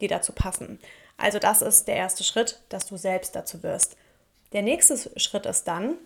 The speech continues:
dass du das natürlich auch nach außen ausstrahlst und nach außen zeigst. Wie können wir das machen? Über den Content.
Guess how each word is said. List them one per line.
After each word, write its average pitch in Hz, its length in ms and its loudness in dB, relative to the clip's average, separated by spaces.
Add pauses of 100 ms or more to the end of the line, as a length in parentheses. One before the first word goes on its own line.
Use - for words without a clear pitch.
(140)
dass 196 120 -4
du 214 100 -6
das 196 340 4
natürlich 233 440 -4
auch 202 220 4
nach 226 240 -6
außen 262 460 10
ausstrahlst 202 720 6
und 202 100 -6
nach 196 140 -6
außen 220 340 2
zeigst. 196 540 -2 (420)
Wie 269 320 6
können 226 180 2
wir 190 80 4
das 196 120 4
machen? 302 420 6
Über 226 540 4 (160)
den 220 340 8
Content. 214 640 2